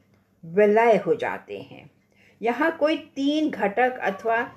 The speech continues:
त्रिपुटी नहीं रह जाते। इसका एकमात्र तात्पर्य है कि कौन है वह एक।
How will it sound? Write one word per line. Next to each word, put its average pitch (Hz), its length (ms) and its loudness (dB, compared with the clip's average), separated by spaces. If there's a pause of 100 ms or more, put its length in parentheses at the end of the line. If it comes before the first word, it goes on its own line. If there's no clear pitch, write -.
(200)
त्रिपुटी 262 640 -6
नहीं 214 320 0
रह 269 180 4
जाते। 170 640 -2 (420)
इसका 254 600 -2 (180)
एकमात्र 220 920 -2
तात्पर्य 190 800 0
है 165 300 0 (460)
कि 349 80 2
कौन 320 480 0
है 403 200 2
वह 294 220 2
एक। - 500 -2